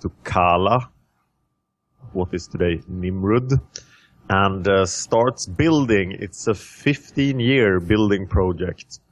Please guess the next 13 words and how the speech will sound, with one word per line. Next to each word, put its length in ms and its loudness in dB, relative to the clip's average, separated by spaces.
but, 340 0
uh, 460 4
Ashurnasirpal 760 2
doesn't 280 -2
want 200 -2
to 80 -4
wait 440 0
until 840 -2
the 120 2
building 520 0
project 440 0
is 120 -4
finished, 520 0